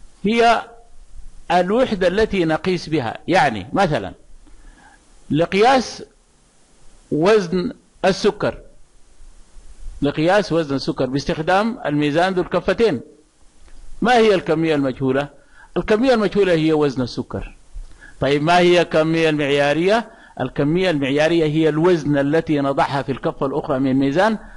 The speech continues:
اللي هي الكيلوغرام. في قياس الطول كمثال، ما هي الكمية المجهولة؟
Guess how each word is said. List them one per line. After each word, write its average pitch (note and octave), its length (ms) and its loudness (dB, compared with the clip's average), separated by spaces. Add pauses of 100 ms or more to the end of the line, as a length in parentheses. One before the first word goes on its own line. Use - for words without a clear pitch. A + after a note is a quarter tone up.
(200)
اللي B2 140 -4
هي D#3 280 2 (360)
الكيلوغرام. C#3 1000 0 (2000)
في F3+ 80 0
قياس B3 460 2
الطول F#3 360 2
كمثال، E3+ 760 0 (920)
ما A#3+ 180 4
هي A#3 160 4
الكمية F3 420 0
المجهولة؟ D3+ 720 0